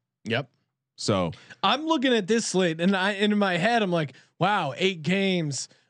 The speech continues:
Speaker 1: on one day. That's gonna be a lot." And then I remembered, "Oh shit, there's eight other games. This is March <laughs> Madness." I'm so jacked.
Speaker 2: All right.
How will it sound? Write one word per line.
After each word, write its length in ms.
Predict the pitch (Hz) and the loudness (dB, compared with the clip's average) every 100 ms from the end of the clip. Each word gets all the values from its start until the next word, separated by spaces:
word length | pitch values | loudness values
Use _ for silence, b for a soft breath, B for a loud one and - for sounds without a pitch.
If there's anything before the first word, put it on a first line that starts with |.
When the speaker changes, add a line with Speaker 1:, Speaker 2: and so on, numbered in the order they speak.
| _ | _
Speaker 1:
on 240 | 185 196 180 | 0 2 2
one 240 | 190 196 | 2 2
day. 220 | 190 202 | 2 2
That's 180 | 165 156 | 0 -2
gonna 220 | 196 180 | 0 0
be 140 | 160 160 | 2 0
a 60 | |
lot." 420 | 135 160 180 151 - _ _ _ - | 0 0 0 -2 -10 _ _ _ -2
And 140 | 180 | 2
then 100 | 185 | 2
I 80 | 190 | 2
remembered, 600 | 180 185 208 202 175 135 - | 2 2 2 2 -2 -4 -2
"Oh 160 | 214 139 | -2 0
shit, 380 | - 196 160 - | -2 -2 -2 -4
there's 180 | 131 170 | -4 0
eight 220 | 185 185 | 0 2
other 260 | 170 180 156 | 0 0 0
games. 400 | 175 180 - - | 0 0 0 0
This 220 | 285 285 | 0 2
is 120 | 277 | 0
March 360 | 214 262 247 247 | 2 2 2 0
<laughs> 20 | |
Madness." 720 | 247 320 320 285 175 - - - b b b - | 0 0 0 0 -2 -6 -12 -14 b b b -2
I'm 80 | 147 | 0
so 240 | - 123 | 0 0
jacked. 460 | 110 110 107 107 - _ _ _ _ _ - | -2 -4 -6 -8 -14 _ _ _ _ _ -4
Speaker 2:
All 60 | 117 | 0
right. 400 | 117 113 107 | 2 2 0